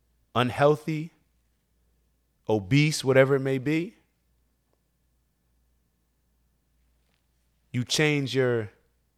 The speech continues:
eating habits, you change your exercise routines, you change these things. So therefore, you can live in the happiness and the privilege that comes along with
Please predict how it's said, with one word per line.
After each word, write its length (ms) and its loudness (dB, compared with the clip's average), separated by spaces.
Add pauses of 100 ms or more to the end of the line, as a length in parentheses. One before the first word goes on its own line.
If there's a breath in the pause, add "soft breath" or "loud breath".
eating 260 0
habits, 380 -4
you 60 -10
change 480 -4
your 320 -2 (600)
exercise 640 2
routines, 420 -8
you 80 -8
change 440 -4
these 220 -6
things. 460 -8 (1200)
So 200 -2
therefore, 680 4 (1300)
you 120 -4
can 220 -4
live 180 2
in 100 -2
the 100 -2
happiness 680 -2 (580)
and 140 -4
the 60 -4
privilege 680 -2 (1400)
that 160 2
comes 240 -2
along 380 0
with 140 -6